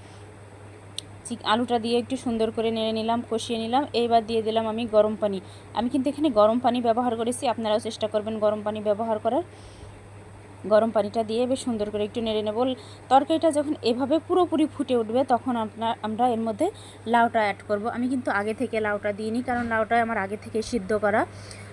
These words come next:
একটু ভাপানো এবং ভেজে নেওয়া ছিল। লাউটা সিদ্ধ হতে যেহেতু বেশি সময় লাগবে না, এই জন্য লাউটা আমি পরে দিলাম। লাউটা দেওয়ার পরে এর মধ্যে দিয়ে দিলাম পাঁচ থেকে ছয়টা কাঁচা মরিচ।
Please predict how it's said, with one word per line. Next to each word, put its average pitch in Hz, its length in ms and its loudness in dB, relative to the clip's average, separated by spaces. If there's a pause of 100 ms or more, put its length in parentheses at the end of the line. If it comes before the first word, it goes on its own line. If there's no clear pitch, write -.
একটু 240 260 0
ভাপানো 233 480 4
এবং 240 280 4 (320)
ভেজে 226 260 4
নেওয়া 214 220 0
ছিল। 240 300 2 (380)
লাউটা 247 240 4
সিদ্ধ 208 260 -2
হতে 247 240 2
যেহেতু 233 280 0
বেশি 226 220 -2
সময় 208 300 -2
লাগবে 208 280 0
না, 262 100 2
এই 240 60 2
জন্য 214 180 -2
লাউটা 196 320 0
আমি 202 220 -2
পরে 196 200 -2
দিলাম। 214 320 0 (480)
লাউটা 233 320 8
দেওয়ার 208 260 4
পরে 214 260 4 (180)
এর 208 180 0
মধ্যে 220 300 -2
দিয়ে 214 140 0
দিলাম 220 240 0
পাঁচ 285 180 -2
থেকে 277 260 -2
ছয়টা 214 380 0
কাঁচা 202 320 -4
মরিচ। 202 340 0